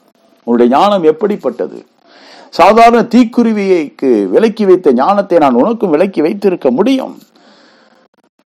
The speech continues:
ஒரு சாலமோனுக்கு தேவன் அளவில்லாத ஞானத்தை கொடுத்தார். யோசித்து பாருங்கள்.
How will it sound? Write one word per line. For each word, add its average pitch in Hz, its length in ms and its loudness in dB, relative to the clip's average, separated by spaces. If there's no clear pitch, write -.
ஒரு 98 180 -10
சாலமோனுக்கு 143 640 -4
தேவன் 139 320 -4
அளவில்லாத 165 640 -4
ஞானத்தை 131 460 -6
கொடுத்தார். 90 500 -16
யோசித்து 127 420 -12
பாருங்கள். - 480 -20